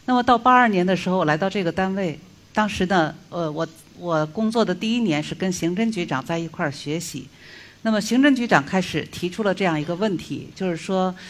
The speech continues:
现在这些孩子为什么犯罪这么严重，而且行为非常的，呃，可怕，呃，他们到底是什么样的心理问题？那当时他们跟我讲，“哎，小李老师啊，以后你来研究这个问题就好。”所以这是我后来进了教研室以后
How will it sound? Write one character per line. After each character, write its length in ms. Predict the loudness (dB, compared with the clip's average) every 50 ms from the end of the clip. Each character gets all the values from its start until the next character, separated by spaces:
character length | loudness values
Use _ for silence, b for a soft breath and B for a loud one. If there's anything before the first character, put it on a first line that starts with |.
| B B
现 260 | B -2 0 0 2 4
在 100 | 2 0
这 80 | 0
些 140 | 0 -2 -2
孩 320 | -2 0 0 0 0 0
子 100 | 0 -2 -2
为 120 | -2 -4
什 100 | -4 -4
么 120 | -6 -6 -4
犯 200 | -2 -2 -2 0
罪 160 | -2 -4 -4
这 140 | -2 -2 -2
么 100 | -2 -2
严 280 | -2 -2 -2 -2 -2
重， 200 | -2 -2 -2 -2
而 140 | -2 -4 -4
且 100 | -4 -4
行 220 | -6 -4 -4 -4
为 100 | -2 -2
非 200 | -4 -2 -4 -4
常 200 | -4 -4 -6 -4
的， 300 | 0 0 0 0 -2 -6 -10 -8
呃， 260 | -6 -4 -4 -4 -6 -8
可 160 | -8 -6 -6 -6
怕， 340 | -4 -4 -2 -2 -2 -4 B B B B B B B B
呃， 100 | -6 -4
他 160 | 0 0 0
们 80 | 0
到 180 | 2 0 0 0
底 120 | 0 -2
是 120 | -4 -4 -8
什 160 | -6 -6 -6
么 60 | -4
样 140 | -2 -2 -2
的 100 | -2 -4
心 180 | -4 -4 -4 -2
理 120 | -2 -2 -4 -2
问 160 | -6 -8 -8
题？ 260 | -10 -12 -14 -14 -14 -16 B B B B B B B
那 100 | -6 -4
当 220 | 2 2 2 2
时 100 | 2 -2
他 120 | -2 -2 -4
们 100 | -4 -4
跟 160 | -4 -2 0
我 100 | 0 0
讲 220 | 0 0 -2 -2 -2 -2
，“哎， 180 | -2 -2 -2 -4
小 200 | -4 -4 -4 -2
李 140 | 0 0
老 140 | 0 0 -2
师 200 | -4 -6 -4 -2
啊， 120 | -2 -2 -2
以 140 | -2 -4
后 220 | -6 -4 -4 -2 -2
你 160 | -2 -2 0
来 120 | 0 0
研 220 | 0 2 0 0 0
究 260 | -2 -2 -2 -4 -6
这 140 | -6 -6 -6
个 80 | -4
问 160 | -4 -2 -4 -4
题 160 | -4 -8 -8
就 160 | -6 -8 -8
好。” 260 | -8 -10 -14 -14 -14 -16 B B B B B B B B B B B -2
所 80 | -2
以 60 | -2
这 360 | 2 2 2 2 2 0 -6 -12
是 200 | -8 -6 -4 -4
我 160 | -2 -4 -4 -4
后 140 | -4 -2
来 80 | -2 -2
进 220 | -2 -2 -2 0
了 80 | 0 0
教 180 | 0 0 0 0
研 160 | 0 0 -2
室 160 | -2 -2 -4
以 80 | -4 -4
后 320 | -4 -4 -4 -4 -6